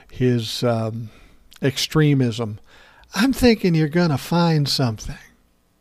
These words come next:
The interesting thing will be, will, will, will be if they find those things that they kind of support. They're gonna call him out for criminal or corrupt or ridiculous behavior,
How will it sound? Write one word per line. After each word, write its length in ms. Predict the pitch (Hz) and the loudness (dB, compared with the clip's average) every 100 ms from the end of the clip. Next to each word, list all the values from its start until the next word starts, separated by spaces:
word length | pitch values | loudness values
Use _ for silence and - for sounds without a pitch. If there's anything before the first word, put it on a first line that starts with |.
| _ _ - - - - _ 466 | _ _ -20 -20 -20 -20 _ -6
The 240 | 220 185 202 | 4 6 6
interesting 480 | 208 214 - 170 | 6 2 4 2
thing 240 | 151 170 147 | 4 2 4
will 140 | 135 | 2
be, 320 | 123 170 165 | 4 4 4
will, 360 | 156 139 135 170 247 240 220 196 | 2 2 0 -4 -14 -20 -14 -8
will, 300 | 143 190 185 | -6 -6 -10
will 280 | 165 151 139 | -6 -2 0
be 380 | 147 143 143 220 226 - | 2 0 -2 -10 -14 -4
if 180 | 160 - | -2 0
they 120 | 139 | -2
find 440 | - 165 165 160 | 0 0 2 2
those 320 | 143 135 127 | 2 2 0
things 380 | - 135 135 127 | 0 2 2 0
that 160 | 135 123 | -2 0
they 160 | 135 | -2
kind 300 | 120 139 131 | 0 0 0
of 100 | 120 | -2
support. 600 | - 127 - 151 135 - _ _ _ - - - | -4 -6 0 0 0 -4 _ _ _ -20 -20 0
They're 100 | 147 | 2
gonna 240 | 143 160 139 | 4 4 2
call 340 | - 160 156 | 2 4 4
him 120 | 135 | 2
out 240 | 143 143 135 | 2 0 0
for 320 | 139 123 123 | -2 -2 -4
criminal 580 | - 143 135 135 135 135 | 2 2 4 2 2 2
or 120 | 127 | 0
corrupt 600 | - 151 135 131 135 - | -2 2 4 4 0 -2
or 200 | 131 123 | 0 0
ridiculous 760 | 117 120 139 135 - 131 123 - | 0 -2 0 0 0 -2 -2 -4
behavior, 760 | 127 117 143 139 123 117 120 | -4 0 0 -2 -4 -6 -8